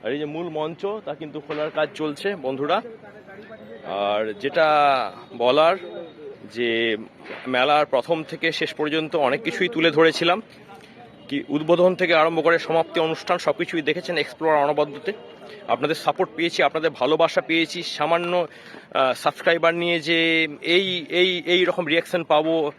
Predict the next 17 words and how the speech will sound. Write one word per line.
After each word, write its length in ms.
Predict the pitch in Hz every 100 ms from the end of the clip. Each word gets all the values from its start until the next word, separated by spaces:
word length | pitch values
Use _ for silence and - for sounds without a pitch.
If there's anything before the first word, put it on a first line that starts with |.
| -
এতটা 300 | 139 175 165
ভালোবাসা 420 | 147 165 156 165
পাবো 340 | 156 156 160 139
বন্ধুরা, 360 | 151 143 160
আহ, 800 | 143 - - - 147 139 127 110
আপনাদের 340 | 117 - 135 160
কাছে 160 | 151
অত্যন্ত 380 | 165 - 180 160
আমি 200 | 165 151
কৃতজ্ঞ। 460 | 151 143 170 156 185 - - - - - -
তো, 320 | 131 131 131
উম, 200 | 123 120 - - -
আপনাদের 440 | 98 110 131 147
প্রতি 280 | 143 151 165
আমার 200 | 147 147
অনেক, 320 | - 156 180
অনেক, 200 | 143 165